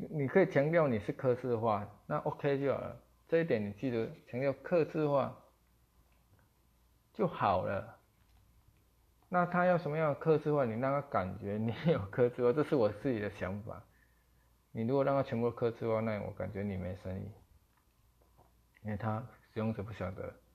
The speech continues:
他会犹豫啊，那到底要干嘛？要 A 好，要 B 好，要 C 好，要 D 好，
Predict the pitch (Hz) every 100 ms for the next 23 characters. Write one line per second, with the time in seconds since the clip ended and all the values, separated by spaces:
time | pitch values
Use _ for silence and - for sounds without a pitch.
0 | _ _ - 107 117 120 104 101 113 107
1 | 101 113 113 - 117 113 110 110 113 104
2 | 98 113 120 120 117 113 101 - 110 107
3 | 110 110 - 123 113 - 123 107 101 110
4 | - 120